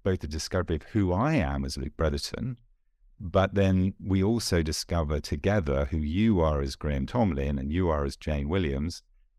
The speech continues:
And then there's the truth of our relationship together. And all of those, our particular truths of who we are,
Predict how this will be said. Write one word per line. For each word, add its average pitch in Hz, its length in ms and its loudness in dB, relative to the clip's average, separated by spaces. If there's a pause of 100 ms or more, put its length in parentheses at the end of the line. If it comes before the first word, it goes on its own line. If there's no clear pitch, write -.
(320)
And 95 140 2
then 107 160 4
there's 101 180 2
the 98 100 -2
truth - 340 -2
of 87 120 0
our 90 160 4
relationship 92 840 0
together. 82 480 0 (140)
And 87 160 -2
all 127 280 2
of 90 120 0
those, 82 420 0 (280)
our 80 100 -2
particular - 640 -2
truths 69 400 -2
of 67 120 -6
who 76 160 -2
we 71 160 0
are, 78 420 0